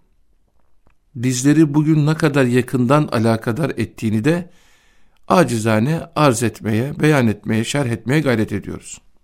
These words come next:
İşte Bedir Harbi bugün de devam ediyor. Bugün de inanmış insanlara ihtiyaç var.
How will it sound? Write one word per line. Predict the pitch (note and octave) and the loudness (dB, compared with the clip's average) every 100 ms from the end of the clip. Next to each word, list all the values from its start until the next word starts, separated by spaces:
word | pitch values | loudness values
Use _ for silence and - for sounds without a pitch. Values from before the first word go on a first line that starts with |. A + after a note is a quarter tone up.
| _ _ _ _ _ - | _ _ _ _ _ -14
İşte | D#3+ F#3 F3+ F3 - _ _ _ _ _ - | -2 2 2 0 -16 _ _ _ _ _ -16
Bedir | A2+ C#3+ C#3+ C#3 | 0 2 4 2
Harbi | A2+ B2 C3+ D#3+ | 2 0 0 -2
bugün | C#3 D#3+ E3+ | -2 0 2
de | D3 | 2
devam | B2 A2 G#2+ G2+ | 0 0 0 -2
ediyor. | G2+ - - - - _ - _ _ - - | -6 -8 -12 -12 -20 _ -20 _ _ -20 -4
Bugün | D3+ D3 F#3+ D3+ | 0 2 4 4
de | B2+ | 4
inanmış | C3 C3 C3 C3 - | 4 4 2 -2 -4
insanlara | B2 A#2 - A#2 A2+ A2 | -6 -4 -2 0 0 0
ihtiyaç | - G#2 - A#2 A2+ - | -4 -8 -6 -2 -2 -2
var. | G#2+ G#2 - | -6 -8 -10